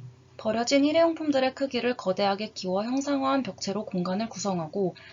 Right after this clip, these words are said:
벽면 곳곳에 통로를 뚫어 일회용품 사이사이를 통과하는 느낌을 부여해 주었습니다. 일회용품으로 뒤덮인 공간을 표현하기 위한 포인트로 일회용 식기의 테두리에서 디자인 아이디어를 도출하여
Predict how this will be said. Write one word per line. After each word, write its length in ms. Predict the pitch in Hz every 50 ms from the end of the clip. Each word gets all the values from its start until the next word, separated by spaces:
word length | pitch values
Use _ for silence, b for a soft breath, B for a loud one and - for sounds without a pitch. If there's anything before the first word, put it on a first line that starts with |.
| B B B -
벽면 340 | - 214 220 226 247 254
곳곳에 440 | - 202 - - - - - 247 247
통로를 460 | - 294 302 294 285 285 277 294 277
뚫어 320 | - 185 175 185 214 233 -
일회용품 500 | - 269 269 277 285 285 285 285 285 285
사이사이를 720 | 277 277 277 277 285 294 285 269 247 226 226 233 254 262
통과하는 500 | - 285 285 285 277 285 277 277 285 277
느낌을 440 | 226 185 - - 190 185 202 226 226
부여해 340 | - 190 185 180 185 208 240
주었습니다. 720 | - 196 202 208 - - 180 165 160 156 165 156 156 - - B B B B B B B B B B B
일회용품으로 680 | - 302 294 330 330 320 320 311 311 294 285 285 285 285
뒤덮인 480 | 277 - 208 208 202 - - 247 254
공간을 480 | 247 - 190 185 180 185 185 214 233 240
표현하기 560 | - - 277 285 277 277 277 269 269 269 233
위한 220 | 185 185 190 202 -
포인트로 580 | - 254 262 262 247 - 175 180 190 175 156 B B B B B B
일회용 340 | - 285 285 294 294 302 302
식기의 500 | 311 - 294 - - - 269 269 277 277
테두리에서 640 | - 302 285 294 294 285 262 240 233 240 247 247
디자인 400 | 240 208 185 - 190 190 202 196
아이디어를 460 | 180 170 170 175 170 180 180 185 196 190
도출하여 580 | - 170 - - - 185 170 156 156 180 214